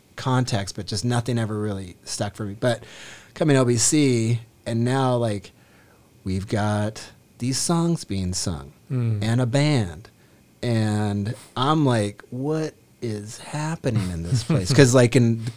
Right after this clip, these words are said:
Speaker 1: in Cathol-, in Catholic Church, that's not,
Speaker 3: Mm-hmm.
Speaker 1: wasn't the context,
Speaker 3: Right.
Speaker 1: right? It's very liturgical. It's, you know,
Speaker 3: Right.
Speaker 1: very orderly in these ways. I think we might have sung, like, an Ave Maria here and there, like, twice a
Speaker 3: Mm-hmm.
Speaker 1: year or something, right? Or an Our Father.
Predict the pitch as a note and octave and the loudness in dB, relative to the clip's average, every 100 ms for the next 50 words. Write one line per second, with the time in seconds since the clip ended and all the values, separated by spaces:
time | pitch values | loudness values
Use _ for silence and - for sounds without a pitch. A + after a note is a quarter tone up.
0 | - - B2 A#2 A#2+ C3+ C#3+ B2 A2+ A#2 | -10 -4 -2 0 2 6 4 4 -2 2
1 | D3+ C#3 - C#3 A#2+ G#2 - A#2 A2+ - | 4 4 4 4 4 0 -4 -2 -2 -4
2 | B2+ A#2+ A2+ - _ G#2+ G#2+ C3+ B2 A2 | -2 -2 -2 -6 _ 0 4 4 4 2
3 | G#2+ A2 G#2+ G#2+ F#2 G2 F#2 A2 G#2+ - | 2 0 0 0 -2 0 0 0 -2 -6
4 | - - - A2+ - A#2 A2 G#2 G#2+ - | -18 -20 -10 -8 -4 0 2 2 0 4
5 | A#2+ A2+ A2 A2+ G#2+ G2 - - A2 G2+ | 4 4 2 0 0 -2 -4 -6 -4 -4
6 | G2 F#2+ G2 F#2 - A2 G#2+ G#2+ A#2+ A2+ | -4 -4 -4 -6 -6 -6 -4 -4 -2 -2
7 | G#2+ G#2+ G2 G2 A2+ G#2 G#2 G2+ G2+ G2 | 0 -2 -2 0 0 0 0 0 -2 -4
8 | - - - - - - - _ _ - | -8 -12 -20 -20 -20 -20 -20 _ _ -12
9 | - B2 A#2+ A#2 A2+ G#2+ G#2 G2 - A2+ | -6 -2 0 0 2 0 0 0 0 0
10 | G#2 G2 G2 F#2+ G#2 G2+ G2+ G2 G2 G2+ | 0 -2 -4 -4 -2 0 2 0 0 0
11 | F#2+ F#2+ G#2 G2+ F#2 F#2 F#2 F#2 G2+ A2 | 0 0 0 0 0 -4 -6 -10 -10 -4
12 | G#2 G2 F#2+ G2+ G2 F#2+ G2 G2 F#2 G2 | -2 -2 0 2 2 2 0 -2 -2 -2
13 | G2+ A#2+ - - - - G2+ G#2+ G2+ A#2 | -2 -4 -12 -20 -14 -4 -2 0 0 0
14 | G2+ F#2+ | 0 0